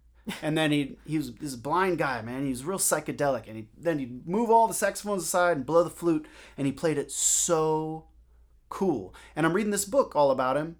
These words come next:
And in the book, it says this album, and he played with this guy. And now I can immediately go to iTunes and get that album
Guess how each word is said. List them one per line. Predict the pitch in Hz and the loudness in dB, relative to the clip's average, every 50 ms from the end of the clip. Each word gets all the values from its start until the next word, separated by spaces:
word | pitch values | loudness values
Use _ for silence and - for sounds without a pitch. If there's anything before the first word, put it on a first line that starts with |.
| - - - - - - - | -20 -20 -20 -20 -20 -20 -20
And | - - 170 170 170 180 | -8 -4 -2 2 2 4
in | 190 190 | 2 2
the | 170 | 4
book, | 220 240 233 226 - | 6 6 6 6 2
it | 165 151 | -4 -2
says | - 185 175 170 - | 0 0 0 0 0
this | - 240 220 220 208 | 0 0 0 2 2
album, | 180 156 147 139 127 127 127 127 | 2 4 4 2 0 0 -4 -4
and | 143 170 | -4 -4
he | 175 | -2
played | - 202 202 190 | -2 -2 -2 -2
with | 196 190 - | -4 -4 -4
this | 214 202 202 | -4 -4 -4
guy. | - - 220 202 196 180 156 135 120 113 107 - - | -4 0 2 2 4 4 2 0 -2 -4 -8 -12 -8
And | - 147 143 | -6 -4 -2
now | 151 160 165 165 165 | -2 -2 -2 -2 -2
I | 156 | -4
can | 156 - 160 | -4 -6 -6
immediately | 147 143 143 147 156 175 170 - 160 156 | -6 -4 -4 -4 -4 -4 -6 -6 -8 -8
go | 147 160 151 | -6 -4 -4
to | 147 | -4
iTunes | - 139 151 156 151 151 135 123 120 | -2 -4 -6 -6 -6 -8 -8 -8 -6
and | 120 113 110 107 110 | -8 -8 -8 -10 -8
get | - 135 139 139 - | -10 -10 -10 -10 -12
that | - 131 127 113 - | -12 -12 -12 -12 -12
album | 127 127 135 131 120 110 104 101 98 - | -12 -10 -10 -10 -10 -12 -14 -14 -16 -18